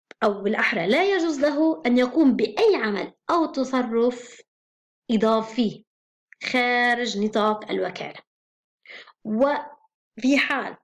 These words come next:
عرض عليه أمر خارج نطاق الولا-، ال-، هذه الوكالة يجب عليه أن يستحصل على توكيل خاص أو إذن خاص ل-، آه، كي يكون تصرفه قانونيا ونافذ. أكثر من ذلك،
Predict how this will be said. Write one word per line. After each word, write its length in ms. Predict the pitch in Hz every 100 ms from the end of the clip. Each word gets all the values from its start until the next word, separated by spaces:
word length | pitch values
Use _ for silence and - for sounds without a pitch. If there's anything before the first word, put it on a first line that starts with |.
| _
عرض 320 | 220 311 214
عليه 440 | 190 214 220 196
أمر 300 | 202 185 185 -
خارج 560 | - 320 403 427 294
نطاق 280 | 254 262 254
الولا-، 480 | 240 220 226 220 -
ال-، 300 | 214 208 196
هذه 420 | 196 214 214 214
الوكالة 420 | 208 208 226 226
يجب 240 | 226 277 226
عليه 180 | 240 233
أن 80 |
يستحصل 500 | 214 220 - - 277
على 300 | 214 233 277 - - -
توكيل 580 | 226 226 - 370 392
خاص 360 | - 302 294 294
أو 140 | 226
إذن 400 | - 262 285 294 -
خاص 460 | - - - - _ _ 214
ل-، 280 | 254 277 277 - - - -
آه، 540 | 214 202 196 196 196
كي 200 | 196 277
يكون 280 | 247 269 254
تصرفه 440 | 226 226 214 220 226
قانونيا 500 | 214 202 208 208 208 208 202 214 -
ونافذ. 380 | 208 208 208 - - _ _ _ - - - - - - -
أكثر 260 | 370 403
من 140 | 302 269
ذلك، 580 | 202 196 202 202 196